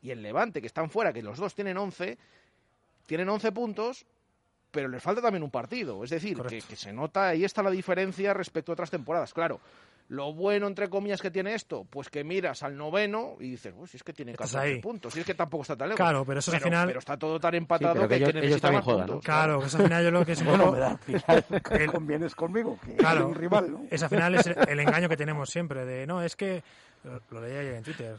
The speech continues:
Speaker 2: "No, es que sí, es que somos muy negativos, si ganamos estamos novenos". Claro, pero es que los demás equipos también juegan por delante de ti. Cuando viene el día de, el día,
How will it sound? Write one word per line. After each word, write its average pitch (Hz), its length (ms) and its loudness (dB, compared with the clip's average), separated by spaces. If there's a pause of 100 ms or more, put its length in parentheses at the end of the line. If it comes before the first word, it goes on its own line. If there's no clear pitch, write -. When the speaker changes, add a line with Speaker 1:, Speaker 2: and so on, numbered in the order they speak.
Speaker 2:
"No, 180 180 -2
es 170 140 -2
que 202 80 -4
sí, 202 120 -2
es 180 240 -4
que 214 160 -2
somos 214 220 0
muy 202 80 0
negativos, 170 380 -2
si 147 60 -6
ganamos 170 320 -2
estamos 202 380 -4
novenos". 151 480 -6 (800)
Claro, 139 200 -12 (140)
pero 113 80 -20
es 107 80 -18
que - 120 -18
los 120 80 -10
demás 120 300 -10
equipos 131 300 -8
también 131 280 -6
juegan 139 260 -6
por 123 100 -6
delante 117 220 -10
de 101 60 -16
ti. 170 160 -4
Cuando 139 240 -6
viene 170 220 0
el 170 60 -2
día 175 220 0
de, 175 480 0 (600)
el 170 200 -6
día, 180 300 -2